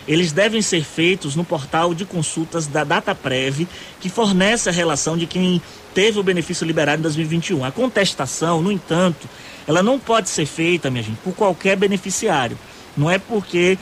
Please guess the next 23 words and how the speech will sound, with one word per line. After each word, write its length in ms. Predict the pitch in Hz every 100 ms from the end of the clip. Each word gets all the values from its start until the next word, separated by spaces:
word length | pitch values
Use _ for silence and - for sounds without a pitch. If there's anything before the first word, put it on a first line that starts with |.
| - -
você 300 | 147 165 196
teve 200 | 190 190
auxílio 400 | 175 160 - 160
negado 540 | 151 139 139 147 190 196
que 100 | 190
você 220 | 190 185
pode 320 | 185 180 180
contestar. 540 | 185 196 202 202 143 135
Não, 320 | 151 131 113 -
tem 360 | 170 175 196 220
aí 400 | 175 156 180 214 - - -
uns 460 | 160 165 190 196 175
re-, 160 | 185 180
requisitos. 640 | 139 185 247 190 160 127
Só 240 | - 226 214
pode 380 | - 277 262
pedir 340 | - 190 143 160
a 40 |
reativação 1080 | 147 165 262 254 - 240 202 151 - 220 254
do 80 | 175
benefício 720 | 151 131 - 160 196 165 - - - - - - -
quem 220 | - 262
recebia 840 | 240 247 - 208 139 139 143 143 165